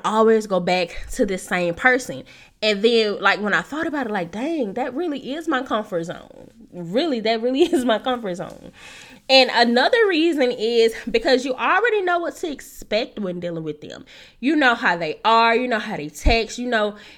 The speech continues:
if something they say may be a joke or if they may be serious.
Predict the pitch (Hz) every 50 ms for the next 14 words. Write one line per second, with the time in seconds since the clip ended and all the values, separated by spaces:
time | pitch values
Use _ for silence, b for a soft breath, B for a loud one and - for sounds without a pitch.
0 | B B - - 208 196 185 196 - - 262 233 233 233 220 220 196 196 196 -
1 | 220 208 202 208 214 196 190 190 175 175 165 165 160 165 220 220 226 226 220 220
2 | 202 202 190 170 180 180 170 160 151 147 139 151 - - - 302 294 320 320 320
3 | 311 294 302 294 294 294 -